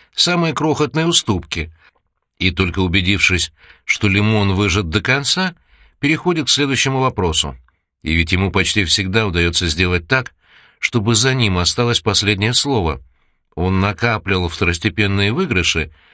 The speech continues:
пока они не складывались в крупный успех». К джентльменам присоединилась жена американского государственного секретаря. Разнесли шампанское. Когда все стояли с бокалами, Громыко попросил её:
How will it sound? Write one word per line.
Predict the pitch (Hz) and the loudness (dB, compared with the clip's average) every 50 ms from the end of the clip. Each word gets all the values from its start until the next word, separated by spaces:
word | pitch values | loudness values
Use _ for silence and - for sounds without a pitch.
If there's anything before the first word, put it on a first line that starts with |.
| _ _ _ _ _ | _ _ _ _ _
пока | _ 95 95 85 - 107 | _ -4 -4 0 0 0
они | 110 113 117 113 | 0 2 0 0
не | 110 104 | 2 2
складывались | 95 - - 98 98 101 92 82 98 101 101 101 - | 0 0 0 0 0 0 0 0 0 0 0 -2 -4
в | - | -2
крупный | - 113 113 95 - 107 113 | -2 -2 -2 0 0 0 0
успех». | 120 - - - 151 147 127 - _ _ _ _ _ _ _ _ _ _ _ _ _ _ _ _ _ _ _ _ _ _ _ _ _ _ _ _ _ _ _ _ _ _ _ _ _ _ _ _ _ _ _ _ | 0 -2 -2 -2 -2 -2 -2 -6 _ _ _ _ _ _ _ _ _ _ _ _ _ _ _ _ _ _ _ _ _ _ _ _ _ _ _ _ _ _ _ _ _ _ _ _ _ _ _ _ _ _ _ _
К | - 85 87 | -6 -4 -2
джентльменам | - 143 196 208 185 - 185 185 185 180 175 170 151 | 0 0 0 0 0 0 0 0 0 0 -2 -2 0
присоединилась | 127 123 117 - - 120 117 147 160 156 143 104 | 0 0 0 2 0 0 0 0 0 0 0 0
жена | - 123 127 139 143 | 0 0 0 0 0
американского | 143 139 127 123 - 131 127 131 127 - - 120 120 | 0 0 0 0 0 0 0 0 0 0 0 0 0
государственного | 113 107 98 - 120 113 113 113 104 - 117 113 110 | 0 0 -2 -2 0 0 0 0 0 0 0 0 0
секретаря. | 101 - - 127 139 123 - 139 113 80 67 62 - - _ _ _ _ _ _ _ _ | 0 -2 -2 -2 -2 0 0 2 2 0 -2 -4 -10 -18 _ _ _ _ _ _ _ _
Разнесли | _ 78 82 85 80 78 85 82 - 113 113 | _ 0 0 0 2 2 2 0 2 0 0
шампанское. | - - 82 80 78 76 90 90 92 98 95 - - 101 104 104 - - _ _ _ _ _ _ _ _ _ _ _ _ _ | 0 0 -2 -2 -2 -2 -2 -2 -2 -2 -2 -4 -4 -4 -4 -6 -8 -12 _ _ _ _ _ _ _ _ _ _ _ _ _
Когда | - 92 82 82 90 90 | -4 -2 0 0 0 0
все | 85 - - 92 | 2 2 0 2
стояли | 82 - - 92 92 90 87 | 0 2 0 2 2 2 0
с | 85 82 | 0 0
бокалами, | 78 104 110 110 - 180 185 185 185 180 180 - - - _ _ _ _ _ _ _ | 0 -2 -2 0 -2 -2 -2 -2 -2 -2 -4 -4 -6 -10 _ _ _ _ _ _ _
Громыко | - - 82 95 139 160 185 202 180 - 175 | -8 -4 -2 0 0 0 0 -2 -2 -2 -2
попросил | - 170 - 170 180 170 - - 98 85 80 | -2 -2 -2 0 0 0 0 0 2 2 2
её: | 78 73 65 | 0 0 -2